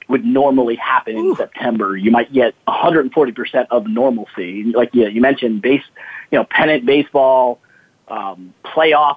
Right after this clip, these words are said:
Speaker 1: hockey, playoff basketball, a couple of tennis majors, golf majors that actually matter, not just, like, the Justin Timberlake event of whatever's in October. Um, real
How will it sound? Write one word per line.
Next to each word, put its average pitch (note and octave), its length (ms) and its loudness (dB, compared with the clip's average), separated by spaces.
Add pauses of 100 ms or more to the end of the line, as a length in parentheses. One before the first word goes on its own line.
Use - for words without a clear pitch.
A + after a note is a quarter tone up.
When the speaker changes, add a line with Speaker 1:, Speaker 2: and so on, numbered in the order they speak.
(140)
Speaker 1:
hockey, C3+ 600 -10
playoff C#3 540 0
basketball, B2+ 1040 0 (340)
a - 80 -8
couple D#3 320 -4
of C3+ 140 -6
tennis D#3 380 -2
majors, C#3+ 600 0
golf C#3+ 340 0
majors C3+ 640 0
that B2+ 200 2
actually D#3 460 0
matter, C3+ 420 2
not C3+ 280 -2
just, D3+ 280 -2
like, C#3 160 -2
the C3 80 -6
Justin C#3 500 -4
Timberlake C3 540 -2
event C3 340 0
of A#2 140 0
whatever's B2+ 420 2
in C3+ 80 2
October. C3+ 640 2 (480)
Um, A#2+ 360 0 (280)
real F3 340 2